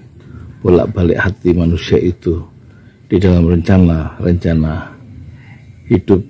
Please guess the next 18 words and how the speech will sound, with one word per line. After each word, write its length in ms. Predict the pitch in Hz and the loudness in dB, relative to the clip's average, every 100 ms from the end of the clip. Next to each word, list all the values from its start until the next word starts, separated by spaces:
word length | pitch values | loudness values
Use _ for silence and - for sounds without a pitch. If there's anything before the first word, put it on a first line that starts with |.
| - | -10
kita 240 | - - 98 | -8 -4 -4
sendiri, 640 | - 104 107 101 98 90 - | 2 4 6 6 2 -2 -6
di 80 | 101 | -4
dalam 240 | 101 95 | 0 0
rencana-rencana 1040 | 95 92 92 95 95 95 95 90 92 90 90 | 0 -2 -2 -2 -2 -2 -4 -2 -4 -4 -4
kita 240 | 87 85 | -6 -8
berbangsa 720 | 87 85 - 82 82 - - - - - - - | -12 -12 -8 -8 -8 -12 -14 -16 -18 -18 -20 -8
dan 240 | 87 87 | -4 -2
bernegara. 800 | 87 87 90 82 104 104 101 92 - | -4 -6 -4 -2 2 4 4 0 -6
Dan 480 | 104 95 92 90 90 - - _ - - | -2 0 0 0 -4 -12 -20 _ -20 -6
mundurnya 720 | - 95 92 104 98 95 90 | 0 4 6 4 4 0 -2
Masayoshi 880 | 90 92 - 87 95 92 - 92 85 76 - - - - - - - _ - - | -4 -6 -6 -2 0 0 -2 -6 -6 -10 -20 -20 -20 -20 -20 -20 -20 _ -10 2
khusus 480 | 120 104 131 120 - | 2 4 2 2 2
dalam 320 | 87 87 90 | 0 0 -2
proyek 400 | 92 87 82 85 | -2 0 -2 -4
I 80 | 87 | -10
K 240 | - 90 | -10 -10
N 320 | 101 87 85 | -8 -8 -10